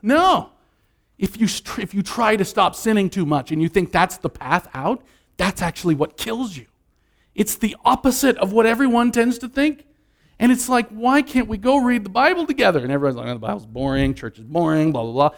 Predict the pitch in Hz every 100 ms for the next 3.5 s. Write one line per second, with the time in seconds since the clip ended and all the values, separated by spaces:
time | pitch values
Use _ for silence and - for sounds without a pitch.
0 | - _ - 117 123 120 208 214 180 143
1 | 131 - 143 127 135 123 135 175 240 247
2 | 240 226 - 214 226 220 254 - 220 226
3 | 247 247 277 262